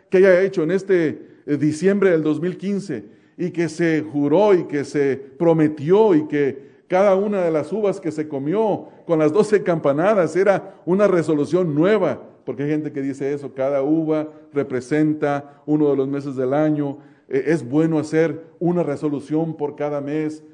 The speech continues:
una uva representa mis resoluciones. Hermanos, no nos podemos autorregenerar,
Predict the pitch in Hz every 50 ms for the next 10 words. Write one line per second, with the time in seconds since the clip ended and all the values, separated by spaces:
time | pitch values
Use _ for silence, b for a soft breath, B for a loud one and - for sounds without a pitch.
0 | B B - 143 151 160 165 156 147 156 170 170 160 156 147 147 143 143 147 135
1 | 117 151 160 160 156 160 156 147 143 139 135 123 139 135 135 127 151 160 147 -
2 | - 139 135 143 160 175 185 165 143 - b b b b b b 135 127 131 139
3 | 151 165 175 175 - - - - _ - 143 139 131 - - 127 127 135 143 147
4 | 151 151 147 151 - - 139 143 143 139 127 127 120 120 127 110 117 120 113 113
5 | 107 110 107 101 87 - -